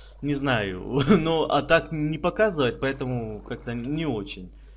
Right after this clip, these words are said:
И вот так будешь бежать, бежать даже опять. И, и смотрите, сколько у меня сердечек осталось. И как во-, как вообще тут? Ну нет,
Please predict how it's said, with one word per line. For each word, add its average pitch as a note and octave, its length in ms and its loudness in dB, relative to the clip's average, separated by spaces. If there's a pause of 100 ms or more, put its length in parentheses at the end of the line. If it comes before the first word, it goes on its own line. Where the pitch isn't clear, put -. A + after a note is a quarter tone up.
(680)
И A#2+ 80 -8
вот B2+ 160 -4
так D3 180 2
будешь A#2+ 600 -2
бежать, D#3 400 2
бежать C#3 380 0
даже D3 480 0 (380)
опять. C3 480 0
И, D#3 60 -4
и D3 180 -4
смотрите, D#3 440 0
сколько C3+ 300 -2
у - 20 0
меня B2 200 0
сердечек A2 520 -6
осталось. F#2 500 -10 (2000)
И C3 100 -2
как D#3+ 220 2
во-, D3+ 160 0
как - 260 -2
вообще D3 300 0
тут? C3 260 -6
Ну C#3+ 160 0
нет, F#3+ 480 4